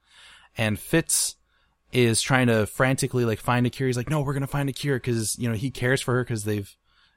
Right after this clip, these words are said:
you've been together for so long, and you find out later, spoiler alert, he really likes her.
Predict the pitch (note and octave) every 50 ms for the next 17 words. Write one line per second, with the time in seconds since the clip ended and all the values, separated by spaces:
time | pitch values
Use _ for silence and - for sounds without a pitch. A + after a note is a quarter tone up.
0 | _ - A#2+ A2 B2 A2+ A#2+ B2+ A#2 A#2 A#2+ A2+ - A#2+ - - C3 B2 A#2 G#2+
1 | G#2 G2+ G#2+ G#2+ G#2+ G#2 G2+ - - A2 G#2+ G#2+ A2 G2 G2+ A2 B2 C3+ C#3+ C3+
2 | A#2 G2+ G2+ G#2 - - - - C#3 C#3 B2+ G#2+ G#2 G2+ G2 G2+ G2+ G#2 A#2 -
3 | - - - - G#2+ G#2+ G#2 A2 A2 A2 A2+ B2 B2+ C3 C#3 C#3+ D3 D3 D#3+ D#3+
4 | D#3+ D#3+ - - - - B2 B2 B2 B2 B2+ B2+ B2+ B2+ C3